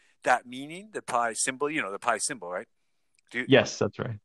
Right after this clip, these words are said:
Speaker 1: Okay, 'cause the engineer, I mean, y-, y-, you gotta be an engineer to think that, to think in pi.
Speaker 2: <laughs>
Speaker 1: Okay, so, so
Speaker 2: I, I suppose. <laughs>
Speaker 1: so, it, so covid hit, and that was it, c-, 'cause they're, like, shutting, things were shutting down in that mid-March. That's right. So
Speaker 2: Yeah.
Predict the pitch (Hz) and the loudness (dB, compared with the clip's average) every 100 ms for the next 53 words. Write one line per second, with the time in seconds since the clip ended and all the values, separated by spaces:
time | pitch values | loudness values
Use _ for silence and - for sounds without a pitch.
0 | _ 120 117 92 - 123 160 139 135 120 | _ -8 -6 -8 -8 2 2 2 -2 -2
1 | 123 127 127 139 - 143 143 131 156 131 | -4 -8 -12 -12 -12 -14 -2 6 8 8
2 | 127 120 113 107 101 151 139 85 - - | 6 4 4 0 0 -4 -2 -4 -4 -10
3 | - - - 110 - 117 107 - 117 92 | -20 -20 -12 -2 0 0 -2 6 8 8
4 | - - - 143 151 - 147 - 139 - | 4 -10 -4 0 0 2 2 2 -4 -6
5 | 139 143 - _ - - - 127 120 85 | -10 -14 -20 _ -16 -12 4 6 6 4
6 | - 117 104 - - - 175 165 151 147 | 6 6 6 -4 -8 -2 4 8 8 6
7 | - 92 92 - - - 143 - 233 226 | 2 0 -2 -2 -10 -2 2 8 10 8
8 | 220 - 202 - 226 240 190 170 196 160 | 4 0 -2 -2 -2 -2 -8 -2 -2 2
9 | 165 185 180 220 131 - 147 156 143 151 | 6 6 6 0 -2 -10 -6 -4 0 0
10 | 143 135 - 160 147 135 - - - 185 | 0 -2 -4 -4 -6 -12 -18 -20 -8 -8
11 | 190 190 156 139 123 165 196 113 113 113 | -4 0 2 4 6 6 6 0 -2 0
12 | 120 117 131 175 - 117 - 160 196 - | -6 0 0 0 -2 -6 -4 -4 -4 -6
13 | - _ _ _ _ _ - 143 131 135 | -18 _ _ _ _ _ -4 0 2 8
14 | 127 107 | 10 10